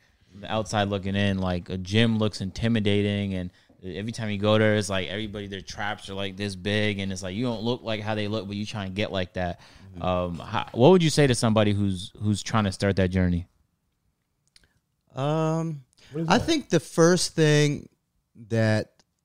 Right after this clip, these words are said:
Speaker 3: y-, you need to focus on is getting that first win. 'Cause once you get, once you start,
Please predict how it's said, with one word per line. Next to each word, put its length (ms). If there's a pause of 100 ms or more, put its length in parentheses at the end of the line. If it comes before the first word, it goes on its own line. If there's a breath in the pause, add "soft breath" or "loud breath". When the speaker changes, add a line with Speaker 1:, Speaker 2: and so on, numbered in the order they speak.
(400)
Speaker 3:
y-, 60 (400)
you 160
need 200
to 80
focus 540
on 280 (260 soft breath)
is 180
getting 340
that 200
first 440
win. 380 (560)
'Cause 240
once 280
you 80
get, 220 (140)
once 200
you 60
start, 280